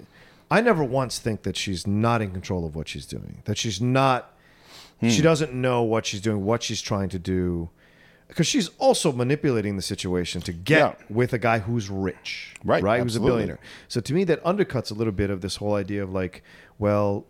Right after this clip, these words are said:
Speaker 1: she's a sex pot fan. I get it that she's, yeah, I get how you can get that. And watching it with two thousand seventeen eyes,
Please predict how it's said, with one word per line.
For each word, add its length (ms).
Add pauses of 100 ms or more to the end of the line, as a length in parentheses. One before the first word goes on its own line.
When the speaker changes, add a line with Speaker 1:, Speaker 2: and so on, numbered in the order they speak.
Speaker 1:
she's 300
a 40
sex 240
pot 220
fan. 160
I 120
get 260
it 100
that 100
she's, 240
yeah, 160
I 80
get 300
how 180
you 160
can 180
get 200
that. 160
And 160
watching 320
it 60
with 120
two 120
thousand 260
seventeen 400
eyes, 240